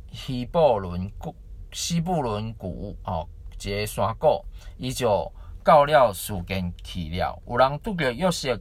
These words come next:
咧田间内底找无路，就问伊讲：“你找啥物？”伊回答：“我咧找我的阿兄啦。”“请你甲我讲，因伫咧倒位顾羊啊？”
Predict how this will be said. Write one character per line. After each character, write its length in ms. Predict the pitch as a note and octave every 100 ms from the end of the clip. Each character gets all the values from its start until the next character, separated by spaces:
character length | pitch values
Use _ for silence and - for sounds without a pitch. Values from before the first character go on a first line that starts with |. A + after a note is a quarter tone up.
| -
咧 420 | G#2+ A#2+ C3+ C3+ - - - -
田 400 | - - A#2 B2 A#2+
间 240 | B2+ C3
内 160 | B2+ F2+
底 200 | A#2+ A2+
找 160 | - F#2+ E2
无 220 | E2+ F2+
路， 320 | D#2+ D#2+ D#2 - - -
就 160 | A#2+
问 200 | G#2+ A2
伊 140 | A2 A2+
讲 320 | E3+ D3 A#2+
：“你 120 | D#3+
找 180 | F3 B2
啥 160 | - B2
物？” 80 | C#3 G#2+ - -
伊 220 | - A#2 A2+
回 180 | A2+
答 260 | G#2 G#2+ F#2 -
：“我 200 | D3 E3+
咧 180 | F3 E3+
找 240 | - G2+
我 160 | C3 C#3
的 160 | G#2+
阿 160 | - A2
兄 160 | G#2+
啦。 320 | A2 G#2+ F#2+ - - - - - - - - - - - -
”“请 160 | - E3 E3+
你 300 | F3 F3 E3+ - - -
甲 160 | A2
我 200 | A2+ C3+ -
讲， 240 | C#3+ C#3+
因 240 | - A2+
伫 100 | G2
咧 140 | F#2+ A2+
倒 240 | - B2
位 200 | A#2+ G2+
顾 260 | G#2 D3 B2
羊 200 | F#2 F#2+
啊？” 260 | A2+ F2